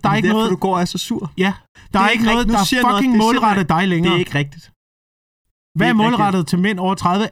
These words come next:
Speaker 1: andet end, øh,
Speaker 2: Har
Speaker 1: buks-,
Speaker 2: du
Speaker 1: bukser med lommer på siderne?
Speaker 2: Har du... Okay, jo. Okay, det er ikke rigtigt.
Speaker 1: Overlev,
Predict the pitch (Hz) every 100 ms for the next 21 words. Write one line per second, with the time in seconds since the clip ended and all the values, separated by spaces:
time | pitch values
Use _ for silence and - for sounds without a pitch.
0 | 170 190 190 - 170 165 156 - 202 208
1 | 226 220 214 214 233 202 175 175 220 233
2 | 180 185 196 220 180 - - 143 - 127
3 | - - _ _ - 170 160 185 185 156
4 | 151 - 147 - - _ _ _ _ _
5 | - - - 175 147 - - 196 185 156
6 | - 143 - _ 208 247 247